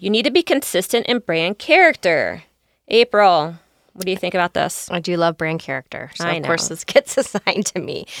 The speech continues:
Speaker 2: But, you know, in this case, brand character has some layers to it. So I'll talk through all of them. So just kind of hang with me. But first and foremost, we wanna say that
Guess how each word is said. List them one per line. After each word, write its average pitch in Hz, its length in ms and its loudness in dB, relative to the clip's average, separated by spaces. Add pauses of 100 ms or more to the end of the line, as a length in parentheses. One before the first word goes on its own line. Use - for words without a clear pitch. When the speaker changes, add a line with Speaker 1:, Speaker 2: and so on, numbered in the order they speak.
(320)
Speaker 2:
But, 277 180 6
you 311 100 6
know, 339 200 8
in 277 160 6
this 370 180 4
case, - 240 6
brand 240 360 4
character 208 600 4
has 185 440 4
some 180 240 0
layers 151 440 -2
to - 140 -4
it. - 240 -6
So 175 540 4
I'll 196 180 6
talk 247 320 2
through 202 320 2
all 180 240 4
of 170 80 0
them. 165 300 0
So 165 140 -6
just 165 240 -6
kind 170 200 0
of 160 120 -4 (500)
hang 214 280 2
with - 220 2
me. 156 400 -2
But 185 380 4 (420)
first 339 320 6
and 262 120 2
foremost, 220 440 4
we 202 80 0
wanna 180 240 2
say 175 320 6
that 165 280 2